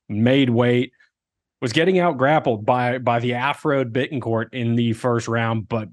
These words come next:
made the adjustment in between rounds and hit him with an absolutely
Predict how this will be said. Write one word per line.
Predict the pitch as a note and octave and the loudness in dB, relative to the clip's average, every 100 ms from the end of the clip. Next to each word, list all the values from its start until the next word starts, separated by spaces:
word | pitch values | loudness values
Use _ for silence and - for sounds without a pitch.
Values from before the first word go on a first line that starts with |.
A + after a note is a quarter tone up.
| A2 | -8
made | B2 B2+ C3 A#2+ | 0 2 2 4
the | A#2+ | 2
adjustment | A2 B2 A#2+ A#2+ | 2 0 0 0
in | A#2 | 0
between | A#2 A2+ - A#2 | -2 -2 -4 -4
rounds | G#2+ A#2 A#2 G#2+ | -2 -4 -4 -4
and | G#2+ | -4
hit | A#2 | -2
him | A2 | 0
with | G#2+ G#2+ | -2 -4
an | G#2+ - | -6 -8
absolutely | A#2 B2 C3 A#2 - A#2 A2+ B2 B2+ A2+ A#2 G#2 | -4 0 0 0 -2 0 2 2 2 0 -4 -6